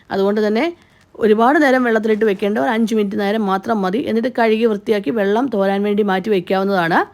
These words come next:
ഇനി ഒരു പാനിലേക്ക് മുക്കാൽ ടേബിൾ സ്പൂൺ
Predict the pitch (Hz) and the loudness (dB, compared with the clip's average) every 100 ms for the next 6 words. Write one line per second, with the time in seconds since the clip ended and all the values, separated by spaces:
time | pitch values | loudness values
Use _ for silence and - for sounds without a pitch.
0 | _ _ _ _ _ _ 254 294 311 277 | _ _ _ _ _ _ 2 4 4 4
1 | 247 220 214 208 180 190 262 359 _ _ | 4 2 2 0 0 0 0 -2 _ _
2 | _ _ _ _ _ _ - 220 - 277 | _ _ _ _ _ _ -4 -4 -2 0
3 | 311 277 226 214 220 - 220 | 0 2 2 2 -2 -2 -2